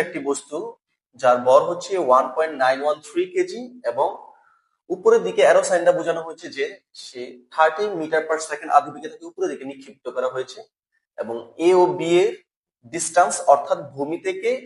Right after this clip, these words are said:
সর্বোচ্চ উচ্চতা দূরত্বটা হচ্ছে যে একশো বিশ মিটার। এখন কোশ্চেনটা কি করেছে যে এ ও বি পরস্পরকে অতিক্রম করার সময় মোট শক্তি সমান হবে কিনা গাণিতিকভাবে বিশ্লেষণ করো। অর্থাৎ এ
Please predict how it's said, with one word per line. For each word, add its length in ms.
সর্বোচ্চ 400
উচ্চতা 320
দূরত্বটা 560
হচ্ছে 260
যে 60
একশো 200
বিশ 140
মিটার। 240
এখন 220
কোশ্চেনটা 400
কি 140
করেছে 280
যে 100
এ 20
ও 20
বি 100
পরস্পরকে 680
অতিক্রম 440
করার 240
সময় 340
মোট 160
শক্তি 320
সমান 260
হবে 240
কিনা 180
গাণিতিকভাবে 640
বিশ্লেষণ 440
করো। 140
অর্থাৎ 440
এ 20